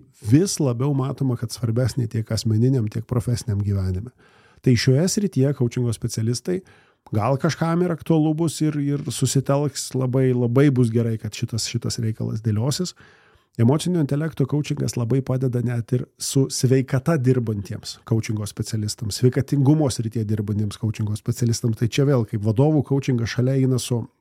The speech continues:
e, komandiniu coachingu, tai emocinio intelekto coachingas yra su tuo sveikatingumo coachingu. Tai čia žiūrėk ir, am, coachingas, e, priklausomybėms, e, spręsti ir, ir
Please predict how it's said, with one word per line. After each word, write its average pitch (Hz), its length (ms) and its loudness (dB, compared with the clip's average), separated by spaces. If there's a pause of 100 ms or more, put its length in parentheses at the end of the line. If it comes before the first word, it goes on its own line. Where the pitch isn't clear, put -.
(640)
e, 107 160 2
komandiniu 165 560 4
coachingu, 127 480 2
tai 123 140 0 (500)
emocinio 170 400 4
intelekto 143 460 0
coachingas 139 480 -2
yra 135 120 -2
su - 140 -8
tuo 135 160 0
sveikatingumo 120 720 2
coachingu. 110 400 -4
Tai - 160 -10
čia 127 160 -4
žiūrėk 143 320 -2
ir, 131 80 -8 (480)
am, 127 440 2 (680)
coachingas, 147 720 -2
e, 76 220 -2 (180)
priklausomybėms, 123 1300 2
e, 123 120 -2 (280)
spręsti 120 680 -2
ir, 123 80 -4 (160)
ir 123 160 -4